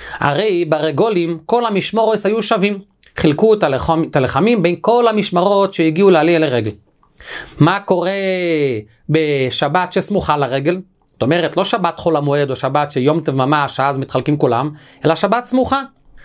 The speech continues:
זאת אומרת, היום טוב יסתיים ביום שישי, או שיום טוב מתחיל ביום ראשון, אז שוב כולם שווים, כי הרי הם חייבים להגיע גם לשבת, או להישאר גם לשבת. אבל מה קורה במקרה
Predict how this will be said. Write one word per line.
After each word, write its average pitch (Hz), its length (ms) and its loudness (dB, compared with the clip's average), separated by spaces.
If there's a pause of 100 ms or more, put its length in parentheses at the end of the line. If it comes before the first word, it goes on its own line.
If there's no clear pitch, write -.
(100)
זאת 165 140 2
אומרת, 220 360 0
היום 185 220 0
טוב 190 160 -2
יסתיים 170 360 0
ביום 190 220 2
שישי, 214 380 -2 (340)
או 165 80 2
שיום 170 200 0
טוב 185 140 0
מתחיל 170 320 0
ביום 185 220 2
ראשון, 175 400 -2
אז 143 120 -4
שוב 294 400 2
כולם 190 300 2
שווים, 143 400 0 (280)
כי - 80 2
הרי 135 80 4
הם 143 80 2
חייבים 143 380 0
להגיע 143 440 0
גם 127 240 -4
לשבת, 190 500 -2
או 117 60 -8
להישאר 123 340 0
גם 214 160 0
לשבת. 151 400 -2 (680)
אבל 110 120 2
מה 139 180 0
קורה 180 260 0
במקרה 151 560 0